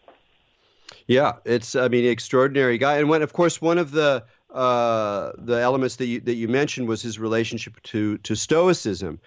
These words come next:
And, um, uh, you know, I'd love to just hear a little bit ab-, about that. That's, again, one of these philosophical,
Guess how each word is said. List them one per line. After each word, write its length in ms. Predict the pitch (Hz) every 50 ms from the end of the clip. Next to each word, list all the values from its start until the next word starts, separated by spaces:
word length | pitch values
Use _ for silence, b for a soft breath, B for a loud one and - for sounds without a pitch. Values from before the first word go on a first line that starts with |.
| b b b b b b -
And, 600 | - 120 117 120 120 120 117 117 117 101 131 -
um, 580 | - 117 113 110 110 107 107 107 104 101 98 92 - b b b b b b b b b b -
uh, 360 | 110 110 107 107 104 - 117
you 80 | 135 127
know, 120 | 127 123
I'd 120 | 117 117 117
love 120 | 131 127 117
to 60 | 127
just 160 | 120 - -
hear 120 | 151 139
a 40 | 131
little 180 | 127 131 131 131
bit 140 | 131 131 127
ab-, 200 | 120 110 - - - -
about 400 | 120 107 98 123 120 127 127 -
that. 180 | 123 120 113
That's, 240 | 123 127 - - -
again, 440 | 120 101 - 131 147 151 147 131 117
one 160 | 110 113 113
of 140 | 110 98 -
these 460 | - 113 107 107 101 - - - - -
philosophical, 1080 | 131 123 120 113 113 - 113 110 117 - 131 117 - 117 113 110 107 104 101 90 92